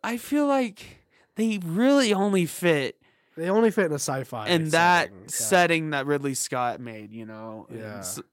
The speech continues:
Speaker 1: it just seems really weird to see a Xenomorph running around in a neighborhood.
Speaker 2: It does, yeah.
Speaker 1: And yeah, this is the one with the Pred-, Pred Alien in it.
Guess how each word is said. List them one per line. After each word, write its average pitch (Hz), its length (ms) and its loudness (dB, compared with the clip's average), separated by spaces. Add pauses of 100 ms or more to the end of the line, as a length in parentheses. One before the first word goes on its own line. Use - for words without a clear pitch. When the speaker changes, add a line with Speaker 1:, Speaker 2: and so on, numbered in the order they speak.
(720)
Speaker 1:
it 160 360 -6
just - 380 -2
seems 208 400 -4
really 214 360 0
weird 190 340 2
to 156 40 -6
see 170 180 -2
a 156 60 2
Xenomorph 151 800 -2
running 139 260 -6
around 127 320 -6
in 123 100 -10
a 113 260 -12
neighborhood. 110 640 -12 (220)
Speaker 2:
It 139 120 -10
does, 120 380 -8
yeah. 117 280 -14 (580)
Speaker 1:
And 175 120 2
yeah, 147 200 4
this 160 200 2
is 202 120 -2
the 202 80 2
one 196 220 2
with 170 60 -10
the 175 80 -4
Pred-, 147 500 2 (180)
Pred 156 240 -2
Alien 101 440 -10
in 104 140 -12
it. 107 240 -14